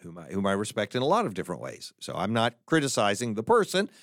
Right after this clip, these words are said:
nor am I criticizing the ideas, but I just wanna make this point. Rejecting Jay Gould's teachings about evolution and, you know, the age of the earth and all those kinds of things, even though he wasn't about the age of the earth,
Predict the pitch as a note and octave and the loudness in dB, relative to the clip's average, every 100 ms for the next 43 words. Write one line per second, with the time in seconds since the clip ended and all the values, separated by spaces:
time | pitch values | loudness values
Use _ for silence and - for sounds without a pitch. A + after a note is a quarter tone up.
0 | _ F#3+ F#3+ B3+ D4 C4 E4 C#4+ C#4 C4 | _ 2 4 6 4 2 0 2 0 0
1 | D4+ D#4 E4 F#4 C#4+ D3 - G3 A#3 - | 0 2 4 6 6 4 2 2 2 4
2 | C#4+ B3+ B3 B3 A3 - F#4 F4 F3+ - | 4 4 2 0 -6 -6 -8 -8 -8 -14
3 | _ _ _ _ _ _ _ _ _ _ | _ _ _ _ _ _ _ _ _ _
4 | F3+ A3 F3+ C3+ C4 D#4 - D#4 D4 E3+ | -2 0 0 2 4 2 4 4 4 4
5 | A3+ A3+ D#3+ A3 D4 D4+ G#3+ - D#3 A2+ | 4 4 4 4 4 4 0 2 2 4
6 | - D3+ E3+ - F3 D#3+ D#3 F#3 B3 B3 | 2 2 0 2 2 2 4 4 6 4
7 | - F3+ E3 D#3+ A#3 C#4 - F3 D#3 C3+ | 2 2 6 8 8 8 6 4 4 6
8 | A#2+ A2+ G#2 G2+ D#3 C3+ C#2+ D#2+ G2+ B2+ | 4 2 0 -2 -6 -8 -8 -8 -4 0
9 | C#3+ C3 C3+ A#2+ A2+ C3+ B2+ G#2+ B2 B2 | 2 2 0 2 4 6 6 4 4 4
10 | A#2+ - C3 A2+ B2 D3+ F2+ E2 D2+ C#2+ | 4 2 0 0 -4 -4 -4 -8 -12 -14
11 | D2+ F#2 E2 D2+ D#2 D#2 D2 - - E2 | -10 -6 -6 -6 -12 -12 -14 -14 -12 -2
12 | A#2+ D#2+ | 0 0